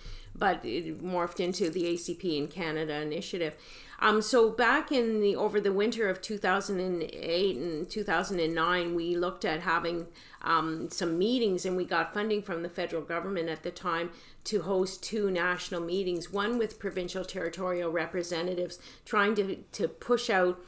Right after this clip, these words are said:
the environmental scan that you did and the, and the literature review and start having the conversations across every province. And even today, every province is now engaged in some way and with advanced care planning, but in those early days, there was really just the two provinces.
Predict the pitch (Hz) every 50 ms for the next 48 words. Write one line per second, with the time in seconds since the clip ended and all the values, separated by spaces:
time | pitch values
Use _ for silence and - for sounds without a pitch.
0 | - - - - _ 202 202 202 202 196 180 185 185 185 185 165 165 165 - -
1 | - 226 208 202 208 208 196 175 170 185 190 190 180 - 180 180 175 170 165 175
2 | 165 170 170 165 160 165 165 - - - 165 175 165 156 165 185 202 202 220 220
3 | 208 196 202 - - 208 185 165 156 160 170 175 165 170 170 170 180 180 180 175
4 | 165 170 - - 190 170 170 175 - 185 180 175 185 175 160 156 - - 185 175
5 | 160 160 156 - - 175 175 - - 175 160 - - - - 180 165 160 160 -
6 | - 165 160 160 180 170 160 - - 165 160 170 170 170 156 - - - - -
7 | - - - - - 185 185 196 208 220 190 196 180 180 - 190 - 180 196 202
8 | 185 175 - - 180 196 202 190 - - 175 160 151 160 156 156 - 160 156 185
9 | 160 151 156 165 165 156 180 170 165 160 160 - - 165 165 - - 214 220 226
10 | 214 190 175 160 165 165 165 160 160 - 156 151 - 156 151 151 160 - - 170
11 | 160 - - 175 170 175 175 170 165 160 165 165 165 170 175 165 170 - 190 175
12 | 160 160 170 165 156 160 165 165 160 160 - 170 170 165 160 - - 170 - -
13 | 175 160 156 - 151 151 - - - 151 - - 180 160 - - 143 135 131 -
14 | 170 170 165 - - 160 160